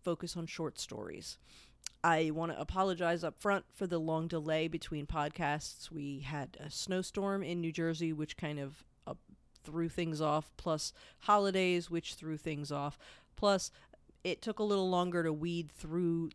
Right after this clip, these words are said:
short stories to find ones that I wanted to share. Instead of the normal synopsis of a story, as I would do, because these are all random short stories,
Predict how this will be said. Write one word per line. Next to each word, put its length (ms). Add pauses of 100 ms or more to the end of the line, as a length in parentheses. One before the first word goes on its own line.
short 400
stories 480
to 100
find 440 (180)
ones 320
that 100
I 80
wanted 360
to 40
share. 420 (880)
Instead 520
of 320
the 80
normal 680
synopsis 1040
of 160
a 80
story, 800
as 180
I 140
would 260
do, 240
because 300
these 240
are 120
all 240
random 800
short 300
stories, 500